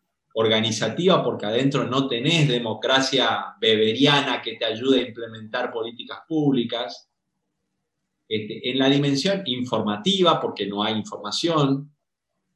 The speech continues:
este, a veces ni siquiera hay datos, o sea, donde vos lo mires tenés un Estado arrasado, ¿no? Y sin embargo, este, vos hablás con cualquiera de los sectores del Chaco y todos los sectores están esperando su reparación histórica.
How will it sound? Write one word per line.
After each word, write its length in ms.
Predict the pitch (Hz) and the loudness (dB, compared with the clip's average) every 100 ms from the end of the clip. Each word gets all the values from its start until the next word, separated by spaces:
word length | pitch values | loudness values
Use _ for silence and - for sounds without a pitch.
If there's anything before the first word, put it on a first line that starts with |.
| - | -10
este, 220 | 101 101 | -8 -4
a 60 | 101 | 0
veces 240 | 120 131 | 2 2
ni 80 | 113 | 0
siquiera 320 | 107 120 113 | -4 -2 -2
hay 80 | 110 | 0
datos, 540 | 143 139 131 113 110 | 2 2 0 -4 -8
o 80 | - | -8
sea, 260 | - 117 - - _ | -4 -2 -4 -12 _
donde 300 | - 120 127 | -8 -4 0
vos 180 | 127 180 | 4 4
lo 160 | 185 180 | 4 2
mires 300 | 202 220 - | 2 2 2
tenés 240 | 131 143 | 2 6
un 160 | 147 147 | 6 6
Estado 360 | 135 151 151 | 4 0 2
arrasado, 560 | 143 117 - 104 95 95 | 2 0 -4 -6 -6 -10
¿no? 320 | 110 147 - _ _ _ _ _ _ _ _ _ _ _ _ _ _ _ _ | -8 -8 -8 _ _ _ _ _ _ _ _ _ _ _ _ _ _ _ _
Y 140 | - | -6
sin 240 | - 233 269 | -4 0 0
embargo, 800 | 196 170 139 113 120 147 185 - _ _ | 2 2 4 4 2 0 -4 -12 _ _
este, 300 | - 113 117 | -10 -6 -4
vos 180 | 117 190 | 0 4
hablás 420 | 185 160 196 202 | 4 4 2 2
con 220 | 185 151 143 | 0 0 2
cualquiera 420 | 120 120 202 214 | 0 0 0 2
de 100 | 170 | 2
los 160 | 147 | 2
sectores 340 | 139 120 160 156 | 0 -4 0 2
del 140 | 139 | 2
Chaco 560 | 135 135 127 175 190 - | 0 -2 -2 -6 -6 -10
y 220 | 127 127 | -10 -6
todos 200 | - 233 | -2 2
los 120 | 226 151 | 2 2
sectores 320 | 147 220 220 | 0 0 0
están 200 | 170 165 | 0 0
esperando 420 | 147 143 165 165 | 0 0 0 0
su 180 | - 131 | -2 -2
reparación 500 | 113 113 110 - 147 | -2 -4 -4 -4 -4
histórica. 600 | - 233 170 131 98 | -2 2 2 0 -4